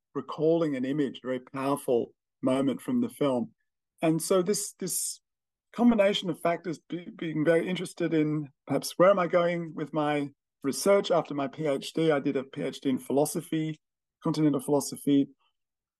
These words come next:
was becoming more interested in aesthetics, certainly in film. And here was this film that absolutely blew me away. I was just, uh, transfixed. I, I, I was amazed and deeply perplexed and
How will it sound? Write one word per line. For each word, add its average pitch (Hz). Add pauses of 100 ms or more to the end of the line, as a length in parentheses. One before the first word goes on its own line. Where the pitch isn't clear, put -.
(340)
was 113
becoming 143
more 147
interested 160
in 151
aesthetics, 151
certainly 156
in 127
film. 156 (480)
And 147
here 220
was 277
this 220
film 220
that 147 (200)
absolutely 160 (100)
blew 156
me 160
away. 127
I -
was 120
just, - (540)
uh, 123
transfixed. - (200)
I, 127
I, 123
I -
was 123 (720)
amazed 156 (100)
and 123 (240)
deeply 196
perplexed -
and 117